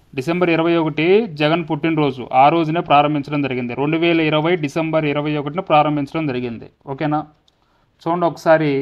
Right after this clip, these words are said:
మరి ఇది ఎక్కడ ప్రారంభించారు? ఇది ఎక్కడ ప్రారంభించారు? ఆ రోజు మనం క్లియర్గా చెప్పుకున్నాం, మీకు ఇది కూడా చూపించాను, ఒక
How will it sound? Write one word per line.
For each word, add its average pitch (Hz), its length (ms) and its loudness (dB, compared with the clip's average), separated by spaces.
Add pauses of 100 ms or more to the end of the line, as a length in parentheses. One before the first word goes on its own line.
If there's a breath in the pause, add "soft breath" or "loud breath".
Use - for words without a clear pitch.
(280)
మరి 160 180 2
ఇది 160 160 0
ఎక్కడ 185 140 0 (100)
ప్రారంభించారు? 160 640 4
ఇది 107 120 -16 (720)
ఎక్కడ 151 260 -2 (200)
ప్రారంభించారు? 143 640 0 (540 soft breath)
ఆ 143 160 4
రోజు 202 220 4
మనం 180 160 4 (100)
క్లియర్గా 202 540 4
చెప్పుకున్నాం, 165 500 -2 (240)
మీకు 160 200 -4 (180)
ఇది 156 160 -2
కూడా 185 200 2
చూపించాను, 156 580 -4
ఒక 147 40 -8